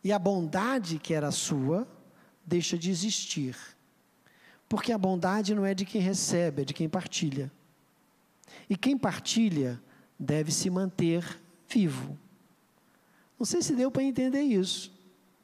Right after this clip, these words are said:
É preciso cuidar de quem cuida, porque se você não cuidar de você que cuida,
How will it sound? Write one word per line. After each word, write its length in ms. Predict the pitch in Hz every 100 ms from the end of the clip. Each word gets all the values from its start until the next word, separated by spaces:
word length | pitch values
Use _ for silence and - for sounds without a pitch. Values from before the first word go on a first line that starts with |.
| _ _ _ - - - - - - _
É 120 | 254
preciso 760 | 277 254 220 359 233 294 240 165 - - - _
cuidar 1040 | 285 302 240 269 311 330 214 - - - - - _ _
de 140 | 190 247
quem 240 | 320 339
cuida, 640 | - 302 339 254 202 147 - - - - -
porque 280 | 269 311 311
se 140 | 320
você 340 | 330 311 330
não 300 | 339 349 392
cuidar 880 | 370 359 302 285 277 240 - - -
de 180 | 220 214
você 500 | 240 233 - 277 320
que 180 | 311 220
cuida, 600 | - 226 202 175 254 339